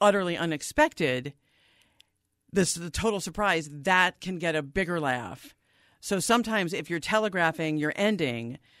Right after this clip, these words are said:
especially with a knock-knock joke, which is why good knock-knock jokes can be so disarmingly hilarious, because you're doing something unexpected. I love that she's four and she's sending in a joke.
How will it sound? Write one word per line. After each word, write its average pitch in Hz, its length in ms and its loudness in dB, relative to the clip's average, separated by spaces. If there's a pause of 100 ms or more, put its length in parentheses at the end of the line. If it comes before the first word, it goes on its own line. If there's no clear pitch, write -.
(160)
especially 220 440 2
with 170 100 0
a 160 60 2
knock-knock 170 380 0
joke, 147 200 -4
which 151 100 -4
is 143 100 -6
why 156 120 0
good 185 280 0
knock-knock 151 440 0
jokes 147 260 -4
can 160 140 -4
be 151 120 -2
so 202 300 -2
disarmingly 156 580 -2
hilarious, 143 720 -2 (320)
because 180 240 -2
you're 180 100 -2
doing 180 200 -2
something 156 260 -4
unexpected. 143 800 -6 (520)
I 208 100 2
love 277 160 4
that 330 100 -2
she's 339 180 0
four 302 320 -2
and 247 80 -2
she's 226 160 -6
sending 233 240 -6
in 240 80 -8
a 247 80 -6
joke. - 640 -12